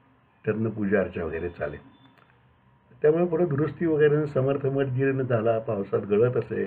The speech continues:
कौलारू असल्याने शाकाहारीच गडी वर चढण्यास धाडस करीत नसत आणि अनेक तिथं सज्जनगडची दुरावस्था झाली. त्यामुळं तिथं पुढं काय होणार अशी परिस्थिती ही भाविकांना त्रास द्यायची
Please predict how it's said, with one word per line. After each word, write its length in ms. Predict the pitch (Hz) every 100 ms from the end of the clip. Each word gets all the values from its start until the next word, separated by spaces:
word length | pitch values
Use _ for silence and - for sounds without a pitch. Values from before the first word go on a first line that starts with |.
| 92
कौलारू 440 | 104 95 104 107 98
असल्याने 380 | - 107 104 95 - - - - - - -
शाकाहारीच 460 | 117 117 127 123 117
गडी 180 | 113
वर 180 | 120 117
चढण्यास 340 | 117 113 113 104
धाडस 300 | 95 120 -
करीत 200 | 131 117
नसत 360 | 110 - 98 - - _ _ _ _ _ _ _ _ _
आणि 360 | 127 143 151 147 147 - - - -
अनेक 300 | 160 196 196
तिथं 280 | 143 156 143
सज्जनगडची 800 | 131 - - 113 123 120 117 156
दुरावस्था 520 | 113 95 90 82 92
झाली. 220 | 78 73 - _ _ _ _ _ _ _ _ _ _ _ _ _
त्यामुळं 540 | 139 147 175 180 170 165 -
तिथं 300 | 123 127 135
पुढं 220 | 160 151 175
काय 220 | 151 175
होणार 300 | 151 147 131
अशी 200 | 120 143
परिस्थिती 480 | 131 123 127 123 135
ही 80 |
भाविकांना 600 | 143 101 107 127 131 123
त्रास 300 | 139 98 95 110
द्यायची 320 | 120 120